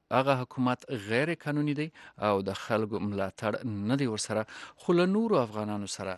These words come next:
ناستې ته دی وایي چې آماده یو. یو بله پوښتنه چې، آ،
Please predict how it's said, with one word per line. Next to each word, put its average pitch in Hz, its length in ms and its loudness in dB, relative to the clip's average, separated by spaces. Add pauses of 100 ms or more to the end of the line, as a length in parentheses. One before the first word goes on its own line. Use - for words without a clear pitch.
ناستې 107 640 -6
ته 92 80 -8 (380)
دی 98 80 -4
وایي 92 280 -8
چې - 560 -10
آماده 95 280 -6 (100)
یو. - 100 -10 (460)
یو 196 160 4
بله 247 140 4 (100)
پوښتنه 104 340 -4 (420)
چې، 107 300 -2 (580)
آ، 110 140 2